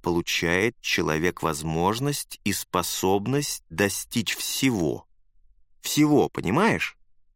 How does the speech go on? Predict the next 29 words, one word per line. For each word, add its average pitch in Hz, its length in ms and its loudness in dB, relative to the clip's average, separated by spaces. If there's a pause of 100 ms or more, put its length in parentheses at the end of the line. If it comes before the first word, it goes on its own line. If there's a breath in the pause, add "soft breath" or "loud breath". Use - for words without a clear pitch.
(160)
Чего 123 300 4
желают. 127 580 0 (880)
Иисус 107 920 -2
возносил 110 640 2
хвалу 117 460 4
Отцу, - 420 -2
когда 107 300 0
его 87 240 4
ученики 90 580 -2
начали 87 420 0
творить 82 380 -2
чудеса 80 560 0
и 71 140 2
исцелять 82 520 -2
недуги, 117 640 0 (280)
и 123 100 4
благодарил 170 680 4
его 143 260 2
за 117 140 2
то, 113 120 2
что 110 220 0
Бог 104 640 2 (220)
скрыв - 520 2
эти 113 180 2
тайны 98 380 4
от 92 160 0
книжников 101 640 0
и - 20 2
мудрецов, 95 760 0